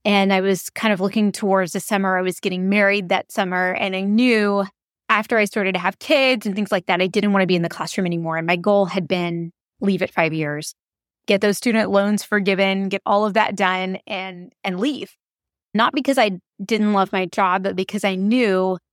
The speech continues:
that as much as I really enjoyed teaching, there were other things that I, I wanted to do with my life. And I know that that's not for everybody, but that's where I was. That's where my head was at. And I, at the time in my business,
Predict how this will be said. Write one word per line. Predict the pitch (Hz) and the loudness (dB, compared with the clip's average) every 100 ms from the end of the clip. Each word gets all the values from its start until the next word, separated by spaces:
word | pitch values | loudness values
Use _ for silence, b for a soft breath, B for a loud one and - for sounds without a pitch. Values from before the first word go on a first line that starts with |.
| _ _ - | _ _ -4
that | 196 190 180 - | 0 2 2 0
as | 208 | -2
much | 196 220 226 | 0 0 0
as | 202 | 0
I | 190 185 185 180 | 2 2 -2 -4
really | 220 277 302 247 | -2 2 4 2
enjoyed | 214 196 190 185 - | 2 2 2 0 -4
teaching, | 220 196 202 190 175 | -4 -2 -2 -4 0
there | 196 | 2
were | 190 - | 2 0
other | 190 208 | -2 -2
things | 196 180 | -4 -2
that | 190 | -2
I, | 160 156 - | -2 -4 -6
I | 185 | -6
wanted | 170 165 160 | -4 -6 -6
to | |
do | - | -6
with | 302 | -2
my | 220 | 2
life. | 185 180 202 | 2 2 0
And | |
I | 185 | 0
know | 202 233 | 2 2
that | 208 208 | 2 2
that's | 196 - | 0 0
not | 214 - | -2 -2
for | - - | -6 -8
everybody, | 196 - 156 - 190 | -6 -6 -8 -6 -2
but | 185 - - | -2 -4 -2
that's | 202 208 - | 0 0 0
where | 226 180 | 2 4
I | |
was. | 175 165 - - - | 2 -2 -6 -12 -4
That's | 190 - | -4 -2
where | 220 | -2
my | 190 | 0
head | 170 190 | -2 -4
was | 190 - | -4 -2
at. | - - _ _ _ _ _ _ _ _ | -2 -4 _ _ _ _ _ _ _ _
And | 233 226 214 208 208 190 B - - | 0 2 4 2 0 -4 B -6 0
I, | 220 214 214 | 2 2 2
at | - 226 | 0 -2
the | - | -4
time | - 277 | -2 0
in | 294 | 2
my | 233 190 | 2 2
business, | 202 202 185 190 180 | 0 -2 -2 -4 -6